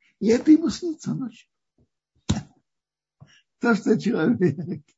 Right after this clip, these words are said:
думает днем, снится ему ночью. Гемара это приводит. Гемара приводит, приводит об этом так,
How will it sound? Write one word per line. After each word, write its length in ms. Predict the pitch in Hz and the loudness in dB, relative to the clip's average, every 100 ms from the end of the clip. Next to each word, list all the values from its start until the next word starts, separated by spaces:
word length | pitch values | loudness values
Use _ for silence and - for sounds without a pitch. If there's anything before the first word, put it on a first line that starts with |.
| _ - _ _ _ | _ -20 _ _ _
думает 560 | 165 220 202 165 156 - | 0 2 2 2 0 -2
днем, 380 | 294 403 208 - _ _ _ _ _ | -10 -10 -14 -20 _ _ _ _ _
снится 460 | _ 339 349 - 143 | _ -14 -14 -12 -12
ему 180 | 147 165 | -10 -12
ночью. 380 | 175 180 _ _ - - - _ | -16 -20 _ _ -2 -2 -14 _
Гемара 320 | - 277 151 | -6 -4 -4
это 280 | - 202 - | -6 -8 -8
приводит. 500 | 214 196 190 180 240 _ _ - - _ - - - - _ _ _ _ | -8 -6 -6 -10 -14 _ _ -20 -20 _ -20 -20 -20 -20 _ _ _ _
Гемара 640 | 123 160 - 135 175 - 233 | 0 2 2 2 0 0 -4
приводит, 920 | - - 127 208 143 - - 117 - _ _ _ _ _ - - - _ _ | -2 0 2 2 0 0 0 -2 -4 _ _ _ _ _ -20 -20 -20 _ _
приводит 720 | - 185 139 - 156 147 - | 2 4 4 2 2 2 0
об 180 | - - | -4 -2
этом 400 | 135 - 190 - | -2 -2 -4 -4
так, 300 | - 156 - | -4 -4 -6